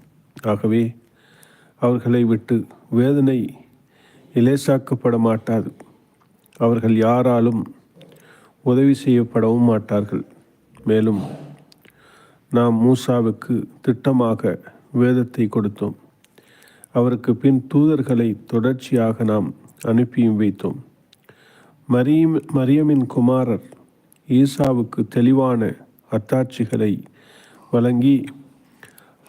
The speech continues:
ரூஹுல் குதுஸ் என்னும் ஜிப்ரீலை கொண்டு அவரை நாம் பலப்படுத்தியும் வைத்தோம். உங்கள் மனம் விரும்பாததை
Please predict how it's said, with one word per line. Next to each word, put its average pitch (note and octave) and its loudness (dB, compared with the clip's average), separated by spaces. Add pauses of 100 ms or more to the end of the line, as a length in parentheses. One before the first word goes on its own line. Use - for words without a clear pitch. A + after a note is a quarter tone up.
ரூஹுல் D3+ 2
குதுஸ் B2 -2 (200)
என்னும் B2 -2 (160)
ஜிப்ரீலை B2+ 0
கொண்டு G#2+ -2 (400)
அவரை A#2 0
நாம் A2 -2 (840)
பலப்படுத்தியும் A#2+ 0
வைத்தோம். G#2 -2 (680)
உங்கள் A2 0
மனம் A#2+ 2
விரும்பாததை A2 0